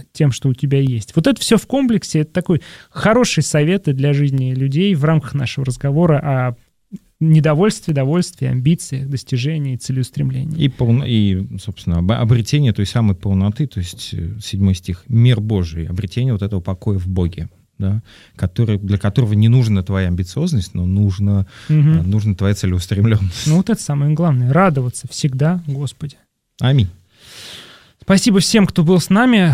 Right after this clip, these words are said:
Speaker 1: А, спасибо за комментарии. Тут нам написали, а, отлично, прекрасное место Писания. А, меня обличает регулярно.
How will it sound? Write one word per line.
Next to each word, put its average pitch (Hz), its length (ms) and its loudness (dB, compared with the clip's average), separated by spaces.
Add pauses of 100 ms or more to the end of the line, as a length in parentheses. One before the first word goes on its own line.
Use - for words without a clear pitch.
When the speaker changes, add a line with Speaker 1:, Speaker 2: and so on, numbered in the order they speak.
(140)
Speaker 1:
А, 143 340 0
спасибо 151 380 -4
за 139 140 -2
комментарии. 170 540 2
Тут - 180 -8
нам 131 180 2
написали, 123 600 0 (120)
а, 135 220 -4
отлично, - 440 -4
прекрасное 156 420 0
место 143 280 0
Писания. 170 840 2
А, 139 320 -4
меня 139 760 0
обличает 135 680 -2 (240)
регулярно. 139 640 2